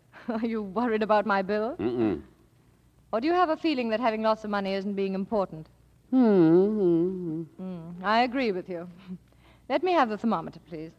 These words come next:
Speaker 2: Well?
Speaker 1: Hmm. It isn't much, but it's ninety-nine six.
Speaker 2: It's a fever.
Speaker 1: Yes, it is.
Speaker 2: Well, make yourself comfortable. I own the next fifteen minutes. Well, Doctor, I, uh
Speaker 1: Wait. Open your mouth again.
Speaker 2: What for?
Speaker 1: Open it. Say, "Ah."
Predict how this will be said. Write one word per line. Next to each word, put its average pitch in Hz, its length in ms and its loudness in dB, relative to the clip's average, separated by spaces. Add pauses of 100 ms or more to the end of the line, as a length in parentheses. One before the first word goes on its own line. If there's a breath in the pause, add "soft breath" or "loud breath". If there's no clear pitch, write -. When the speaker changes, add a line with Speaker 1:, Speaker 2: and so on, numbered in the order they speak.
(240)
Speaker 2:
Well? 127 300 4 (800)
Speaker 1:
Hmm. 240 300 -10 (400)
It - 60 -16
isn't 233 220 -6
much, - 340 -6
but 190 100 -12 (480)
it's - 180 -20
ninety-nine 202 480 -2
six. 277 380 -6
Speaker 2:
It's - 160 -4
a 90 40 -6
fever. 143 340 0 (600)
Speaker 1:
Yes, 294 260 -4
it 254 120 -14
is. 285 420 -6
Speaker 2:
Well, 262 300 6
make 214 220 2
yourself 190 260 0
comfortable. 82 520 -2
I 120 160 2
own 147 180 -2
the 110 60 -2
next 131 200 -2
fifteen 127 380 -4
minutes. 78 360 -10 (640 soft breath)
Well, 202 180 8
Doctor, 190 360 2
I, 135 260 2
uh 127 100 0
Speaker 1:
Wait. 254 300 -2 (160)
Open 311 200 -2
your 311 100 0
mouth 214 220 0
again. 170 340 -14 (220)
Speaker 2:
What - 160 -8
for? 123 260 0 (120)
Speaker 1:
Open 262 240 0
it. 165 160 -10
Say, 254 160 2
"Ah." 185 400 4